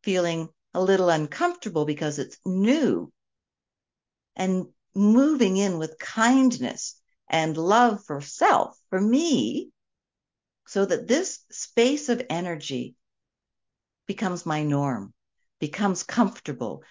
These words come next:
becomes the space I wish to be in. And then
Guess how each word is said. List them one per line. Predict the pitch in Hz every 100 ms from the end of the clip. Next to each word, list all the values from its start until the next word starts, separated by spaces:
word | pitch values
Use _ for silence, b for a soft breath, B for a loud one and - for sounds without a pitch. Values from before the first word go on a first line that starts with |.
| b
becomes | 175 175 - 214 214 196 160 143 143 - _ _ _ _ _ _ _ _ _ _ _
the | 139
space | 139 - 180 175 165 - -
I | 147
wish | 143 143 - -
to | 147
be | 143 196 180 117
in. | 104 - _ _ _ _ _ _
And | 170 170 156
then | 156 147 143 135 127